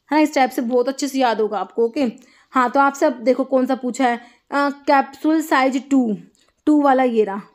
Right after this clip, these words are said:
ये रहा टू वाला, पॉइंट फ़ोर ज़ीरो, है ना। तो आंसर क्या हो जाएगा? ऑप्शन ए हो जाएगा, पॉइंट फ़ोर ज़ीरो हो जाएगा। कैप्सूल नंबर टू की कैपेसिटी किस में? एमएल में आपसे पूछी है। पॉइंट सेवन फ़ाइव ये ऊपर है,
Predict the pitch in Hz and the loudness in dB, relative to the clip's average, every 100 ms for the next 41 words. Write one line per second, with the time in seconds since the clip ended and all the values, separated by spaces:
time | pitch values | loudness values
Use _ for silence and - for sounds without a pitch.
0 | _ _ _ _ _ _ _ _ _ _ | _ _ _ _ _ _ _ _ _ _
1 | - 220 226 226 226 214 233 233 262 254 | -10 0 2 2 -4 -4 0 2 0 0
2 | 262 240 247 262 294 254 226 240 202 214 | 0 0 0 -4 -4 0 2 2 -2 -8
3 | 190 208 _ _ _ _ _ 269 302 269 | -8 -14 _ _ _ _ _ -2 0 0
4 | 254 240 262 254 277 254 226 233 269 240 | -2 -2 -4 -2 0 0 -2 -2 0 -2
5 | - 311 359 370 _ _ - 269 285 254 | -2 -2 -2 -4 _ _ -2 0 2 0
6 | 220 254 254 254 226 233 262 240 240 226 | 0 -4 -2 -2 0 -2 -4 0 0 0
7 | 220 220 240 214 220 254 294 - _ 262 | -2 -2 -2 -2 0 -2 -2 -10 _ -4
8 | 240 - 254 247 240 247 247 254 226 - | -4 -2 -4 -2 -4 -6 -4 -6 -6 -4
9 | 269 233 233 233 254 240 233 240 269 294 | -4 -2 -4 -4 -6 -6 -4 0 0 0
10 | - _ _ 262 269 254 240 226 208 - | -8 _ _ 2 2 2 0 -4 -6 -6
11 | 220 208 208 - 214 - 202 202 _ _ | -8 -6 -12 -10 -12 -10 -14 -14 _ _
12 | _ - 277 277 294 294 247 254 269 269 | _ 0 2 2 -2 -2 -2 0 -2 0
13 | 254 254 262 254 208 277 294 285 285 | -2 -2 -2 -2 -2 -2 0 0 -2